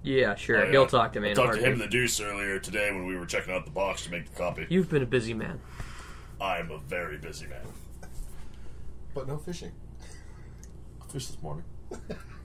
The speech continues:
Speaker 2: And I'm gonna fish again in, like, an hour. As soon as I'm done wrapping up all my irons.
Speaker 1: He's managing to do twice a day.
Speaker 3: <laughs>
Speaker 1: Despite all his bullshit, he's having a great week.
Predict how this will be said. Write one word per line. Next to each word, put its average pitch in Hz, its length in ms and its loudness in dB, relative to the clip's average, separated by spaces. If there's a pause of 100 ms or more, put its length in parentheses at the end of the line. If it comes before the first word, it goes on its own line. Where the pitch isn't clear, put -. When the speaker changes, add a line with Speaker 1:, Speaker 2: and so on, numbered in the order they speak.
(240)
Speaker 2:
And 101 80 -2
I'm 117 60 2
gonna 120 120 -2
fish 120 200 0
again 147 180 4
in, 104 60 -2
like, 95 120 -2
an 98 60 -2
hour. 131 200 0 (320)
As - 80 -4 (100)
soon 120 200 0
as 120 80 4
I'm 127 100 6
done 120 180 10
wrapping 123 260 8
up 127 60 2
all 139 100 6
my 147 220 8
irons. 95 340 0
Speaker 1:
He's 208 220 2
managing 359 360 8
to 214 140 2
do 170 160 0
twice 156 380 4
a 139 60 2
day. 127 520 6
Speaker 3:
<laughs> 180 300 6 (260)
Speaker 1:
Despite - 460 10
all 247 180 12
his 220 120 6
bullshit, 190 580 6 (540)
he's 196 140 4
having 247 200 10
a 165 60 8
great 139 260 12
week. 120 240 2